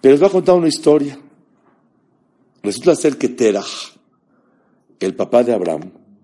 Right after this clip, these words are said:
tenía una tiendita donde vendía ídolos. Le dijo Terach a su hijo Abraham, "Ahí te encargo el changarro,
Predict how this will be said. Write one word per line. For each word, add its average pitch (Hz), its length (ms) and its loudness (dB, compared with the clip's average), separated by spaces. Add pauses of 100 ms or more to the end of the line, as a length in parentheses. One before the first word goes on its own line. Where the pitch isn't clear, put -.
(460)
tenía 98 200 -4
una 123 200 -4
tiendita 78 640 -12 (800)
donde 92 280 -2
vendía 101 580 -2 (340)
ídolos. 131 760 -2 (1500)
Le 120 200 0
dijo 151 760 0 (220)
Terach 139 500 2
a 95 100 -6
su - 180 -4
hijo 113 240 -2
Abraham, 127 540 -4 (320)
"Ahí 131 160 -2
te 135 200 -2
encargo 127 460 -2
el 123 80 -4
changarro, 123 640 -2